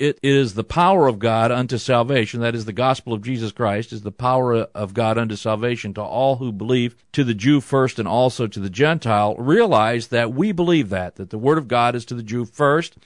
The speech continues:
still is today, and to the Gentile,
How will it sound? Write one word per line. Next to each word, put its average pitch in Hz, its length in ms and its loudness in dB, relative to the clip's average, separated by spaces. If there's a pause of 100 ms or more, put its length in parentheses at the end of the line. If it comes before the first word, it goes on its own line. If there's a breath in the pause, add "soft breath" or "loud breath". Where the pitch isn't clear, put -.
still 196 360 0
is 196 160 2
today, 110 520 0
and 165 320 0
to 185 80 -4
the 151 80 -4
Gentile, 117 720 0